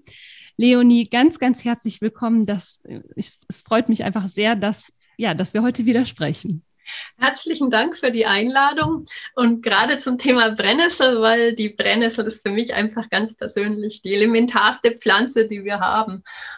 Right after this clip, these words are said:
Speaker 2: Und von daher, ja, ich sage immer, es ist meine grüne Schwester.
Speaker 1: <laughs> Genau deswegen bist du auch genau die Richtige heute hier.
Speaker 2: Danke.
Speaker 1: Ähm, <laughs> ähm, worum, ich, ich sage einmal ganz kurz, worum es heute geht. Also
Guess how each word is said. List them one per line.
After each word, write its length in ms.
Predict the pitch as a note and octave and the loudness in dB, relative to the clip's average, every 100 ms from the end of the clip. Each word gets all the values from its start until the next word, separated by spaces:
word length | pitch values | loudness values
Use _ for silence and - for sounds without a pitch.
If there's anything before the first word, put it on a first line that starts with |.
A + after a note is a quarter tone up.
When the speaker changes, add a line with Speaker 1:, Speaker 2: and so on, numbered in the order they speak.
| _ | _
Speaker 2:
Und 320 | G#3+ F#3 F#3+ - _ - | -16 -16 -18 -20 _ -6
von 160 | G#3 G3+ | -6 -2
daher, 460 | G3+ G#3+ G#3 - _ | -2 0 -2 -6 _
ja, 240 | D3 F#3 A3 | 0 2 2
ich 80 | |
sage 220 | B3+ C4+ D4+ | 4 4 6
immer, 120 | A3+ | 6
es 120 | A#3+ | 4
ist 120 | A#3 | 2
meine 220 | G#3+ G#3 | 4 2
grüne 320 | G3+ G#3 G3+ G3+ | -2 -4 -4 -6
Schwester. 580 | - - - - - _ - - A#3 | -8 -10 -10 -12 -12 _ -20 -14 -4
Speaker 1:
<laughs> 520 | C#4+ - - - - A3+ | -2 -2 -10 -14 -14 -8
Genau 360 | G#3 A3+ A3+ | -2 0 0
deswegen 600 | G#3+ A3+ C4 - A3+ A#3+ | -2 -2 -2 -2 0 2
bist 160 | C4+ - | 0 -8
du 60 | |
auch 120 | - - | -10 -6
genau 280 | G#3 A3+ | -4 -2
die 100 | G#3 | -2
Richtige 520 | F3+ G#3 - E3+ D#3 D#3 | -2 -2 -4 -8 -6 -4
heute 340 | E3 - F3+ | -6 -6 -6
hier. 340 | A3 D#3+ A3 - _ - - - A3 - | -6 -8 -8 -12 _ -20 -18 -12 -12 -2
Speaker 2:
Danke. 320 | A#3 A3+ A#3+ - - - | 0 0 -4 -10 -14 -2
Speaker 1:
Ähm, 460 | E4+ G#4+ G4 A3 - - F4 F4 | 2 2 2 0 -6 -8 -6 -6
<laughs> 400 | - - - - | -14 -20 -20 -6
ähm, 260 | B3 A#3+ A3+ | -2 -2 0
worum, 360 | A#3 D#4 C4+ C4 | -2 2 2 0
ich, 240 | - - - | -6 -12 -18
ich 120 | - | -10
sage 200 | B3 C#4+ | -4 0
einmal 180 | C4 A3 | 0 2
ganz 220 | B3 - | 0 0
kurz, 300 | - C4+ - | -4 -6 -4
worum 180 | A#3 C#4 | -2 0
es 160 | C#4+ B3+ | 0 -4
heute 240 | A3+ A3 | -8 -8
geht. 300 | G#3 F4 A#4+ | -6 -6 -6
Also 320 | A#3 A3+ A#3 | -8 -6 -8